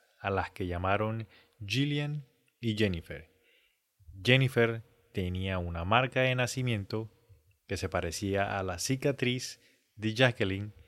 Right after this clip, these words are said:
y la segunda marca de nacimiento en el mismo lugar de la marca de nacimiento de Jacqueline,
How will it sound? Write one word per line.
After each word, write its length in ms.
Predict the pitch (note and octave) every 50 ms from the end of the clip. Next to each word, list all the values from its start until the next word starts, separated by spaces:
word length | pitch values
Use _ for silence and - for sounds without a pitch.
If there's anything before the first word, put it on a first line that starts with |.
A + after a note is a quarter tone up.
| _ _ _ _ _ _ _
y 180 | - C3 C3+ C#3
la 140 | C#3 C#3 C3+
segunda 520 | - - C#3 C3 C3+ C#3 C#3 C3+ C3+ C#3
marca 300 | C#3 C#3 C3+ C3 C3+ C#3
de 120 | C3+ C3+
nacimiento 800 | C3+ C3 B2 - - C3+ C3+ C3 A#2 G#2+ G#2 - A#2+ A#2+ A#2+ A#2 - _ _ _ _ _ _ _ _ _ _
en 140 | - A2 G2+
el 160 | F#2+ F#2 F2+
mismo 500 | F#2+ G#2+ C3+ D#3+ D#3+ C#3 C#3 D#3+ D#3+ D#3
lugar 640 | D3+ C3+ B2 A#2 A#2 B2 B2+ C3+ C#3 C#3 C3 A#2 - - _ _ -
de 140 | G2+ F#2+
la 100 | F2+ F2
marca 360 | F2+ G2 A2 A2 A2+ G#2+ A#2+ A#2
de 100 | A2+ A2
nacimiento 720 | A2 F#2+ - A2+ G#2+ G#2 G2 F#2+ F#2 G2+ G2 G2 G2 -
de 220 | G2 G2 F2+ F2+ E2
Jacqueline, 560 | E2 G2 F#2+ F2+ - E2+ E2 E2 D#2 D#2